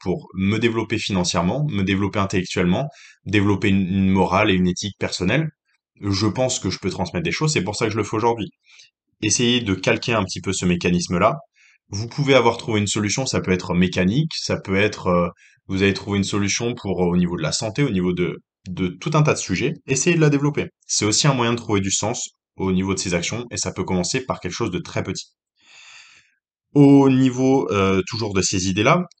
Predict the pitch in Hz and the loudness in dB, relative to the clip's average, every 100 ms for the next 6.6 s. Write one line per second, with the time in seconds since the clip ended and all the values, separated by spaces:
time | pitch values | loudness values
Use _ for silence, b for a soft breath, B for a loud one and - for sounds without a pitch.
0 | _ 110 107 110 151 151 - 101 90 - | _ -6 -4 0 2 2 2 0 0 -2
1 | 110 120 117 90 90 - 90 95 117 135 | -2 -2 0 -2 0 -2 -2 0 0 0
2 | 156 - 143 131 101 - 107 - 123 123 | 0 0 0 0 -2 -4 -6 -4 -2 0
3 | 95 104 92 - - _ - 95 101 92 | 2 2 0 -2 -10 _ -8 -4 -2 -4
4 | 110 - 95 87 87 - 76 - 104 101 | -6 -6 -4 -4 -4 -4 -6 -4 -2 0
5 | 92 92 98 143 151 B B B B B | 2 2 0 -2 -8 B B B B B
6 | - 90 92 90 82 | 0 4 4 4 0